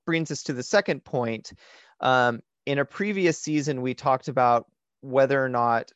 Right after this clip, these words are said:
our faith is a universalist faith, in that everyone is eventually saved. Um, and I'm gonna quote now McMurrin.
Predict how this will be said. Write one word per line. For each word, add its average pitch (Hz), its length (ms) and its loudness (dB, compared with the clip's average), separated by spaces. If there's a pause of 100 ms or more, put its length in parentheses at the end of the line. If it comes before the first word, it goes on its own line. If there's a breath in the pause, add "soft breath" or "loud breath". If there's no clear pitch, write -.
(440)
our 123 220 2
faith 120 500 -4 (140)
is 131 160 -4
a 123 100 -6
universalist 120 800 -6
faith, 185 340 -4 (240)
in 127 140 -8
that 120 220 0
everyone 131 440 0
is 123 120 -6
eventually 120 460 -6
saved. 127 520 -6 (960 loud breath)
Um, 123 400 2 (640)
and 143 480 4 (160)
I'm 151 100 2
gonna 180 160 0
quote 214 380 2
now 143 380 4
McMurrin. 127 680 -2